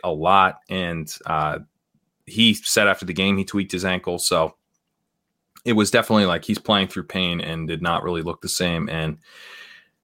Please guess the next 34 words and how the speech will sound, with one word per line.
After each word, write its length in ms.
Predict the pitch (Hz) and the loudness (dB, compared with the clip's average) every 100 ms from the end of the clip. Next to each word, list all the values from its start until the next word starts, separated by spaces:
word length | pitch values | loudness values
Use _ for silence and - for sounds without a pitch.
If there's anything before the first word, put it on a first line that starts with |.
| - | 2
they 220 | 127 123 | 6 6
eventually 380 | 117 131 131 110 | 6 4 4 2
just 180 | 95 - | 2 2
put 140 | 123 | 4
in 140 | 101 | 6
Willis 380 | 98 101 90 - | 6 6 4 2
to 320 | - 95 90 - | 4 6 6 4
preserve 480 | 101 95 95 90 | 2 4 4 4
Tannehill. 560 | - 90 90 87 82 78 - _ _ | 0 0 0 0 -2 -4 -12 _ _
So, 460 | - - 87 80 - _ - | -2 2 4 2 -4 _ -6
uh, 320 | 85 80 78 101 - _ _ - | -2 0 -2 -6 -14 _ _ 2
you 100 | 110 | 4
know, 160 | 85 | 4
just 220 | - 104 | 0 0
a 80 | 101 | 2
rough, 380 | 92 95 85 - | 4 4 4 2
rough 260 | 82 - - | 0 0 -4
day 320 | 82 85 - _ _ | -4 -6 -10 _ _
for 300 | - 90 82 | 0 2 2
the 80 | |
Titans 580 | 80 92 82 90 85 - - | 0 0 0 -4 -4 -6 -4
on 260 | 87 82 80 | -4 -2 0
defense 420 | 98 98 95 - | 0 0 -2 0
and 220 | 151 156 | 2 6
on 140 | 135 107 | 6 6
offense. 560 | 92 92 95 90 - - - - - _ _ _ _ _ _ - | 4 4 2 0 -2 -6 -18 -20 -20 _ _ _ _ _ _ 2
If 220 | 165 220 | 2 4
they 160 | 214 190 | 4 6
get 180 | 185 185 | 4 4
Burks 220 | 180 - | 4 4
back 300 | 120 131 135 | 2 2 2
for 340 | 131 127 123 | 4 6 4
Jacksonville, 920 | 117 123 131 127 123 123 120 117 117 - | 4 4 4 2 2 6 8 6 4 -2
um, 480 | 98 92 90 90 | 2 4 2 0